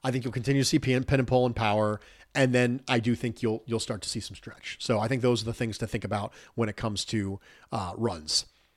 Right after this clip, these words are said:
Last thing I wanna talk about today, 'cause we're running a little behind on time, and I wanted to get it in, but I didn't, wasn't quite sure how the rest of the stuff was gonna go and how long those things were gonna take,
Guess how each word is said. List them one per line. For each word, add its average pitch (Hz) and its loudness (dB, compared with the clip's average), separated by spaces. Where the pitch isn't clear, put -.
Last 214 2
thing 208 10
I 170 8
wanna 135 6
talk 117 2
about 107 -2
today, 101 -4
'cause 113 -4
we're 113 -2
running 139 4
a 127 4
little 131 8
behind 117 0
on 98 -6
time, 104 -4
and 98 -8
I 113 0
wanted 202 6
to 165 6
get 143 8
it 123 4
in, 127 4
but 123 4
I 117 2
didn't, 120 0
wasn't 139 2
quite 180 2
sure 139 0
how 120 2
the 113 0
rest 123 0
of - -20
the - -10
stuff - -2
was 107 -6
gonna 110 -4
go 113 0
and 107 -4
how 107 -4
long 113 -2
those 104 -6
things 113 -6
were 98 -8
gonna 90 -12
take, 127 0